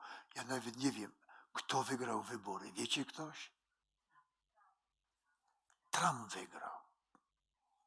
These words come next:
Bogu niech będą dzięki. Trump. A lewicowi tak szczekali. Tak wrzeszczeli.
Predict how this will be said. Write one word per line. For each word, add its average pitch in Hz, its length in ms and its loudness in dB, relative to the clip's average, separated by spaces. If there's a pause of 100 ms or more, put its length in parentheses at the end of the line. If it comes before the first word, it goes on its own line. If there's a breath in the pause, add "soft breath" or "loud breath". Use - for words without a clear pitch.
(920 soft breath)
Bogu - 320 -6
niech - 220 -18
będą - 480 -12
dzięki. - 580 -6 (160)
Trump. - 480 2 (560 loud breath)
A - 120 6
lewicowi 131 800 2
tak - 340 0
szczekali. - 680 2 (1500)
Tak 147 240 8
wrzeszczeli. - 880 4